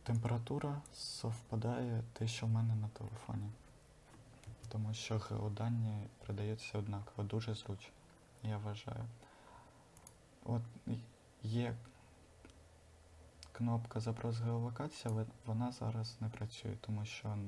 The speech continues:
не було часу, я потратив дуже багато на перехід з Айограму на Телебот.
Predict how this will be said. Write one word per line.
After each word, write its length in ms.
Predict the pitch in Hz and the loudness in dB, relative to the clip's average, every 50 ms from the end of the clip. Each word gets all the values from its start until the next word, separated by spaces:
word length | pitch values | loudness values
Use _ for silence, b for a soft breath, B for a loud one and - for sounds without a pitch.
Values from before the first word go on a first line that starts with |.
| 110 113 - | -4 -2 0
не 180 | 113 110 107 | 2 2 2
було 280 | 104 107 107 104 107 107 | 2 2 0 0 0 -2
часу, 560 | 110 - - - 151 156 - - - - 262 B B B B B - - | -4 -4 -4 -4 -4 -6 -6 -6 -6 -6 -6 B B B B B -4 -2
я 80 | 110 117 | 0 0
потратив 580 | - 107 - - - 110 107 - - 107 104 | 0 -2 -6 -4 -4 -4 -4 -2 -2 -2 0
дуже 300 | 107 110 110 107 - - | 2 2 2 2 0 -2
багато 520 | 110 107 107 110 113 117 120 117 - - 107 | -2 0 0 2 2 0 0 0 -2 -2 0
на 120 | 104 101 | 0 0
перехід 520 | - - 107 101 101 - - - 113 117 - - - | -2 -2 -2 -2 -4 -4 -4 -4 -4 -4 -6 -8 -6
з 240 | - 110 104 110 117 - - | -6 -4 -4 -4 -8 -6 -2
Айограму 560 | - 113 107 107 107 110 - 110 120 120 123 120 | 0 2 2 2 2 0 0 2 2 2 2 2
на 340 | 113 110 104 104 104 107 113 - - | 2 2 2 0 -2 -4 -6 -8 -4
Телебот. 540 | - 113 107 107 104 101 101 101 - - | 0 0 2 2 0 0 -2 -4 -6 -10